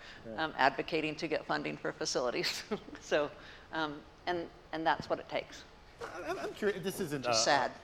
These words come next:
Speaker 1: this isn't a round robin question, but, but Tim, you might have the answer, or any one of you might. Uh, how many rural sc-, like, high schools generally have, like, A P classes, like, a full assortment? Is that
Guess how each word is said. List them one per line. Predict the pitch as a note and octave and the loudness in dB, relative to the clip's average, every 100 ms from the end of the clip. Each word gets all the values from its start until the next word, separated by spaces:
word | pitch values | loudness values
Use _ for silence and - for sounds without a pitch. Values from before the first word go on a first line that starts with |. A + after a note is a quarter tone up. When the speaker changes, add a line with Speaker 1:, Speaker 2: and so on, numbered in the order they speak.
| - | -8
Speaker 1:
this | E3 | 2
isn't | G3 D#3+ - | 4 6 6
a | C#3 | 8
round | C#3 C3+ | 8 10
robin | C#3+ D#3 D3 | 8 8 6
question, | C#3+ C3+ - C3 | 6 6 6 0
but, | D3 | 2
but | D3+ | 2
Tim, | - F#3 | 2 2
you | F3+ | 4
might | E3+ C#3 | 4 4
have | C3+ B2+ | 4 2
the | C3 | -4
answer, | C#3+ C#3 - D3+ | -2 -2 0 -2
or | B2+ | -2
any | C3+ | -4
one | B2 C3 | -2 -4
of | |
you | C#3 | -2
might. | D3+ - - - - | -4 -4 -12 -16 -6
Uh, | - - - - - | -4 -4 -6 -8 -12
how | - D4+ A#4 | -6 -4 0
many | A#4 | 0
rural | F4 D#4+ D4 | 2 2 2
sc-, | - - - - F#3+ - F3+ - - E3+ | -2 -8 -18 -18 -16 -14 -16 -16 -16 2
like, | F#3+ E3+ | 2 2
high | - A3 | 2 2
schools | A3 - A3+ A#3 F#3 E3 | 2 -2 -2 -2 -4 -4
generally | C#3+ F#3+ G3+ G3+ G3 | 2 2 2 -2 -2
have, | F3 F3+ E3+ | 0 0 2
like, | D#3+ - | 2 0
A | D#3 E3 | -6 -6
P | - F3+ | -6 -8
classes, | E3 E3+ E3+ F3+ D3+ | -2 0 0 -2 -4
like, | C#3+ | -6
a | |
full | B2+ E3+ D#3 | -4 -2 0
assortment? | - E3 D#3+ F3 - - - - - - - | 0 -4 -4 -10 -12 -20 -20 -20 -20 -20 -14
Is | C#3 | 2
that | E3+ | 2